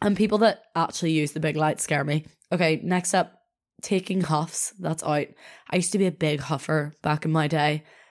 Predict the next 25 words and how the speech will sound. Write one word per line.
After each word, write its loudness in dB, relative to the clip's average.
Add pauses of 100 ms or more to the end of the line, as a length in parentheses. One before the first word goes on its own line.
(120)
I -10
used -2
to 2
love 0
taking 0
a 0
good 0
huff 0
and 0
letting 0
everyone -2
know -2
that -4
I -2
was -6
in -4
a -2
huff, -6 (280)
like, -4
being -2
a 0
drama -4
queen -4
about -2
it. 0